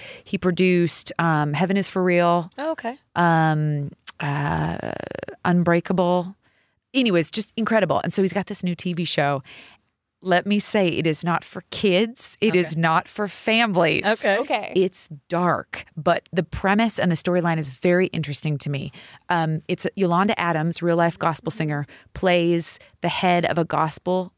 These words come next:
Speaker 1: record label. Did you all ever watch Empire on T V?
Speaker 2: Not really, no.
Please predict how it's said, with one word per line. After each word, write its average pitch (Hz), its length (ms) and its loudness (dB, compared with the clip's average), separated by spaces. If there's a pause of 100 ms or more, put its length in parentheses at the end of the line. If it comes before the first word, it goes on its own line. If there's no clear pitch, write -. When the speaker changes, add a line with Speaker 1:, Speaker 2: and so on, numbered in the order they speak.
(120)
Speaker 1:
record 185 380 0
label. 147 380 0 (140)
Did 220 140 2
you 247 80 4
all 269 100 2
ever 277 160 2
watch 226 180 0
Empire 180 520 -2 (240)
on 185 100 -2
T 196 140 0
V? 175 140 0
Speaker 2:
Not 185 200 0
really, 156 280 -2
no. 143 260 -8